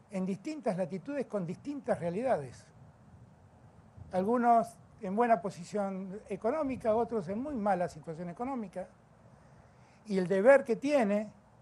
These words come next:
y donde yo tengo que auxiliarla como poder, como Estado Nacional y, y Nico como ministro nacional, es que todos los chicos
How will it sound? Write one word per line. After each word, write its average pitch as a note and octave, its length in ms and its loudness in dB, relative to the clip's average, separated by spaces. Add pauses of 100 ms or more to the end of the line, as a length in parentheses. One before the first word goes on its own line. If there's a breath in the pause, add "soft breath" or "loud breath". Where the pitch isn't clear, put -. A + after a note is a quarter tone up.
(140)
y F#3 100 0
donde E3 280 2
yo F#3+ 160 2
tengo F3+ 260 -2
que F3 80 -6
auxiliarla E3+ 540 0
como C#3+ 220 -8
poder, E3 440 0
como D#3+ 200 -8
Estado E3+ 280 -2
Nacional G#3+ 520 -4
y, D#3+ 80 -8
y D#3 460 -14
Nico F3+ 420 -6 (320 loud breath)
como E3+ 220 2
ministro F3 400 -2
nacional, C4 540 -2 (540 loud breath)
es A#3 160 4
que A#3 180 -2
todos D#4 380 0
los G3+ 180 2
chicos C#3+ 560 -10